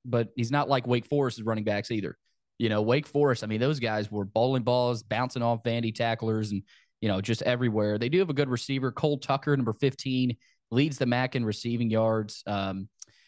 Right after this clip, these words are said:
but, Will, I look at this offense mostly in their running game. I think they will still be able to run the ball to an extent.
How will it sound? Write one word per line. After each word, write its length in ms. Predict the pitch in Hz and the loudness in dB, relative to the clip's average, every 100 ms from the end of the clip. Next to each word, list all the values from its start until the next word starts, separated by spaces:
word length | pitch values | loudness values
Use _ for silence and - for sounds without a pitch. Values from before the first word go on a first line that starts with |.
| _ _ | _ _
but, 80 | 147 | 0
Will, 200 | 160 147 | 2 4
I 100 | 143 | 4
look 200 | 160 175 | 2 0
at 80 | 151 | 0
this 160 | 131 123 | -2 0
offense 580 | 127 139 135 113 - - | 0 0 -2 -2 -4 -2
mostly 720 | 113 143 - 120 113 117 - | 0 0 -2 -2 -2 -2 -4
in 100 | 117 | -2
their 140 | 117 | 0
running 240 | 110 131 127 | 2 2 0
game. 120 | 120 | -2
I 80 | 113 | -2
think 200 | 180 175 | -4 -4
they 100 | 180 | -2
will 120 | 120 | -2
still 400 | - - 185 202 | -4 -6 -2 -2
be 380 | 143 117 156 143 | -2 0 0 0
able 320 | 131 165 170 | -2 -2 -4
to 120 | 170 | -2
run 160 | 151 151 | -2 0
the 80 | 151 | 0
ball 220 | 151 160 | 0 0
to 160 | - 160 | -2 -2
an 60 | |
extent. 540 | 113 - - 127 151 | -2 -6 -4 -4 -4